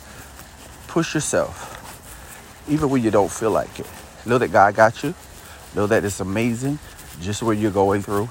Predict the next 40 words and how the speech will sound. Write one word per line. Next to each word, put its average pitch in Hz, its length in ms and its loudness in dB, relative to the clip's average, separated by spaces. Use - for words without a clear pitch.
And 95 120 -2
those 104 160 0
things 113 200 0
that 101 180 -6
you're 135 100 2
going 131 280 0
through, 104 220 -2
know 110 180 0
that 107 160 2
it 107 80 0
is 107 180 0
a 95 120 0
lesson. 104 520 2
A 127 100 0
lesson 123 480 2
for - 200 0
you 127 120 0
getting 120 280 4
better 110 280 4
and 101 140 -2
better. 110 220 4
For - 680 -8
you 120 240 2
working 110 540 2
out 113 240 6
your 113 220 2
skill. 135 400 0
For - 1040 -8
you 131 160 0
doing 151 380 4
your 135 120 8
very 123 300 6
best. - 600 2
And 113 100 2
know 123 140 8
that 113 160 4
no 123 120 4
matter 139 260 6
what, 127 360 4
right? 127 300 6